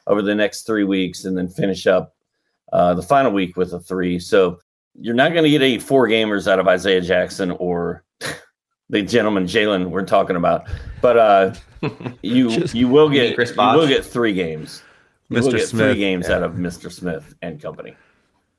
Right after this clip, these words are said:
Speaker 3: And I mean, that's a bummer. I, I'm sorry. I, I'm sorry that you had to ruin the fun there, Steve, with the schedule reality. But I will say that aside,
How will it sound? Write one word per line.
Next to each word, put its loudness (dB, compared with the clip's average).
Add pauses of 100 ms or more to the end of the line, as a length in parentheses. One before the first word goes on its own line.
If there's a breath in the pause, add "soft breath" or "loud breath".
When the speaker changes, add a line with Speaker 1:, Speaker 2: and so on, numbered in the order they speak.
(320)
Speaker 3:
And 4
I 2
mean, 0
that's 2
a 0
bummer. 0
I, -2
I'm -6
sorry. 0
I, -10
I'm -6 (460)
sorry 2
that 0
you -2
had 0
to -6
ruin -4
the -10
fun -4
there, -4
Steve, -8
with -14
the -16
schedule -4
reality. -4
But -2 (260 soft breath)
I 2
will 2
say 2
that 0
aside, -2